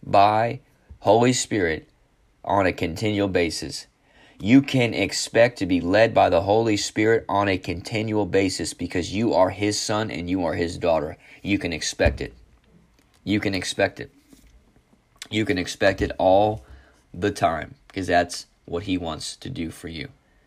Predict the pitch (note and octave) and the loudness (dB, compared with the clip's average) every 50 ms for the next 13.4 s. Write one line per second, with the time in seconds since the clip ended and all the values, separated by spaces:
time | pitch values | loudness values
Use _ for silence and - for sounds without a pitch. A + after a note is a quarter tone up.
0 | _ _ _ _ _ _ _ _ _ _ - - G#2 A2 A#2 A2+ A2+ A2+ A2 A2 | _ _ _ _ _ _ _ _ _ _ -2 2 4 4 6 4 4 0 -2 -6
1 | - - - A2+ G2 F2 D#2 - - - - E2 D#2+ F2+ F2+ F2 D#2+ D#2 - - | -8 -4 -2 0 0 0 0 -4 -8 -12 -14 -10 -8 -6 -6 -6 -6 -6 -8 -8
2 | - G2 F#2+ F#2 F2+ F2 - - - E2+ D#2+ - - D#2+ E2 F#2 F#2+ F#2 F2+ E2+ | -8 -6 -6 -6 -6 -6 -8 -6 -6 -6 -6 -8 -10 -10 -8 -8 -8 -6 -8 -8
3 | - - G2+ G#2 G#2+ A#2+ B2+ C3 - - _ _ _ _ _ _ _ _ _ _ | -10 -8 -6 -4 -4 -2 -4 -6 -8 -12 _ _ _ _ _ _ _ _ _ _
4 | _ _ _ _ _ _ _ _ _ - - - - - - - A2 G#2+ A2+ A#2 | _ _ _ _ _ _ _ _ _ -14 -10 -8 -8 -8 -2 2 4 6 6 6
5 | A#2+ B2+ C3 B2+ A#2+ - - - A2 A2 G#2+ G#2 - - - G2 F#2+ F#2 - G#2 | 4 2 0 -2 -4 -4 -4 -2 0 0 0 -2 -4 -8 -8 -8 -8 -6 -4 -4
6 | F2+ F2 E2+ - E2 E2 F2 F2 E2+ - F2 - - - D#2+ D#2+ D#2 D#2 - - | -4 -4 -4 -4 -2 -2 -2 -2 -4 -4 -6 -6 -6 -8 -8 -8 -8 -8 -10 -12
7 | - _ _ _ _ _ _ _ _ _ _ _ _ _ _ _ _ _ _ _ | -18 _ _ _ _ _ _ _ _ _ _ _ _ _ _ _ _ _ _ _
8 | _ _ _ _ _ _ _ _ _ _ _ _ _ _ _ _ _ _ _ _ | _ _ _ _ _ _ _ _ _ _ _ _ _ _ _ _ _ _ _ _
9 | _ _ _ _ _ _ _ _ _ _ _ _ _ _ _ _ _ _ _ _ | _ _ _ _ _ _ _ _ _ _ _ _ _ _ _ _ _ _ _ _
10 | _ _ _ _ _ _ _ - - _ _ _ _ _ - - _ _ _ _ | _ _ _ _ _ _ _ -20 -20 _ _ _ _ _ -20 -20 _ _ _ _
11 | _ _ _ - - - - - - - - A2+ A2+ A2+ A#2 A#2+ A#2+ A#2 A#2 - | _ _ _ -18 -16 -12 -10 -10 -4 0 2 4 4 4 4 2 2 0 0 0
12 | A#2 G#2+ G#2+ G2+ - - F#2 F#2+ - G2 F2 F2 F#2 F#2 F2 F#2 F2+ - - - | 2 2 2 0 0 -2 -6 -4 -4 -4 -2 -2 -2 0 0 0 0 -2 -4 -8
13 | - - - F2 E2+ - - - | -8 -6 -6 -6 -6 -6 -8 -10